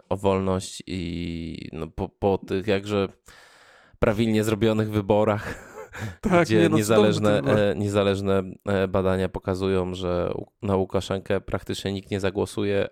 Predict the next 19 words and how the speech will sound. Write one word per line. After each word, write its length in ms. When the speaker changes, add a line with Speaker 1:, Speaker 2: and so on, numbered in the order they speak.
Speaker 1:
a 200
dostaje 460
siedemdziesiąt 520
procent 340
głosów. 400
Em, 840
wczoraj 340
w 160
no-, 160
do 140
późna 320
w 40
nocy 260
oglądałem, 600
mm, 180
to, 160
co 180
się 180
tam, 440